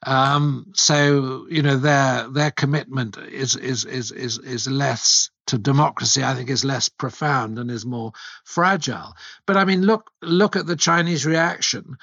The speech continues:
to the virus of democracy catching on in Hong Kong. Um, I mean, you've got an example there of the fear of the Chinese that little Hong Kong will, you know, not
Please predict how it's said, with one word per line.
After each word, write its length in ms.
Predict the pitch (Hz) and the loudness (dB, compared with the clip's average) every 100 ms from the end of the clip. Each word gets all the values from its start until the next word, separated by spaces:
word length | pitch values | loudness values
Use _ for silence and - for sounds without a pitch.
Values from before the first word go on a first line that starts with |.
| - - _ _ | -20 -20 _ _
to 200 | - 151 | 0 2
the 120 | 139 127 | 2 2
virus 560 | 143 143 147 135 - | 2 4 4 2 0
of 160 | 123 110 | -2 -4
democracy 720 | 135 135 135 - 120 - 113 | -4 -2 -4 -4 -2 -2 -2
catching 480 | - 143 - 143 143 | -2 -4 -2 -2 0
on 160 | 143 | 2
in 80 | 147 | 0
Hong 260 | 131 151 156 | 0 -2 -2
Kong. 460 | - 175 143 101 - _ _ _ _ _ - | -4 -4 -4 -8 -18 _ _ _ _ _ -2
Um, 420 | 139 139 131 - _ _ _ _ _ _ _ | 0 0 -4 -10 _ _ _ _ _ _ _
I 80 | 139 | -2
mean, 160 | 147 147 | 0 2
you've 120 | 156 | 2
got 160 | 165 160 | 0 0
an 100 | 143 | -4
example 720 | 123 156 147 165 - 127 113 | -2 2 2 0 -2 -4 -2
there 400 | 113 101 120 - - - _ _ _ _ - | -4 -6 -8 -14 -20 -20 _ _ _ _ -4
of 360 | 139 139 110 - - _ _ - | 0 0 -2 -10 -20 _ _ -8
the 180 | 135 143 | -2 -2
fear 560 | - - 175 175 156 | -4 -2 2 4 2
of 160 | 131 113 | 0 -4
the 100 | 113 | -4
Chinese 840 | - 143 139 135 147 143 120 113 | -2 0 0 0 0 0 0 -4
that 80 | 123 | -4
little 220 | 143 175 | -2 0
Hong 280 | 139 143 143 | 0 -2 -2
Kong 480 | 151 139 120 110 98 | 0 0 -2 -10 -10
will, 400 | 123 127 120 - _ | -6 -4 -6 -10 _
you 140 | 143 139 | -6 -2
know, 260 | 127 117 - - - _ | -2 -4 -12 -20 -20 _
not 440 | 131 151 - - | -2 -2 -2 -6